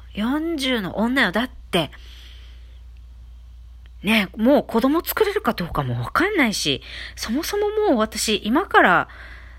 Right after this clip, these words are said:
例えばパートナーになる男性がいるとしたらさ、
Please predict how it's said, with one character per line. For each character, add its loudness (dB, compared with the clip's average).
例 0
え 0
ば 0
パ -4
ー -2
ト 0
ナ -2
ー -4
に -2
な 2
る -4
男 -2
性 -2
が 2
い 0
る -2
と -2
し -4
た 0
ら 0
さ、 -2